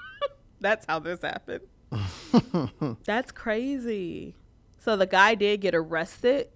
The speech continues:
Speaker 1: because they had to investigate if he killed his father, what was going on, but they let him go 'cause there was no real crime. I gue-, mm.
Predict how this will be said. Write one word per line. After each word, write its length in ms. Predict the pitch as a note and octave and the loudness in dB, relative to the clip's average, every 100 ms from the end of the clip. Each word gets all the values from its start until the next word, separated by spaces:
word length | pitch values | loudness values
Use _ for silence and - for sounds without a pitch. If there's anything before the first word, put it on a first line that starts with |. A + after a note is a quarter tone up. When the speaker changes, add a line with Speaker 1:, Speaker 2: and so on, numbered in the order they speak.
| - - _ | -20 -20 _
Speaker 1:
because 280 | F#3 G3 F3+ | -8 -2 0
they 120 | E3+ | 2
had 200 | F3 E3 - | 0 0 -2
to 80 | |
investigate 680 | E3 D#3+ F3 - E3+ E3+ D#3+ | -2 0 -2 -2 -4 -2 -2
if 120 | D3+ | -4
he 120 | - | -4
killed 300 | D#3+ G3 G#3 | -8 0 0
his 120 | G3+ - | 0 2
father, 560 | G#3 F#3+ F#3 F#3 F3 | 4 4 8 8 8
what 240 | E3+ F#3+ F#3+ | 4 2 2
was 100 | F3+ | 0
going 300 | F3 E3 G3+ | -2 -2 0
on, 380 | G3+ G3 F3+ | 0 2 0
but 120 | E3+ E3 | -2 -4
they 140 | F#3 | -2
let 200 | F#3 F#3+ | -2 -2
him 120 | G3+ | -2
go 260 | G3+ C4 G3 | -4 -4 -4
'cause 440 | G3 E3+ F3 - - - - - - _ _ _ - - - - | -4 -6 -6 -14 -20 -20 -20 -20 -20 _ _ _ -20 -20 -20 -16
there 160 | F3+ E3+ | -10 -6
was 140 | E3+ | -6
no 120 | F#3+ F3 | -6 -6
real 240 | F3 F3 | -6 -8
crime. 760 | E3 - - E3+ E3 G3 B3 D#4 F#4 G4 G4+ G#4+ A4+ A#4+ A4+ A4+ - - - - | -12 -16 -8 -6 -4 -4 -6 -8 -8 -6 -6 -6 -8 -10 -10 -12 -20 -20 -20 -16
I 100 | G#4+ - | -16 -16
gue-, 400 | - - - - | -16 -16 -18 -16
mm. 360 | - G#3 F#3 F3+ | -12 -10 -12 -14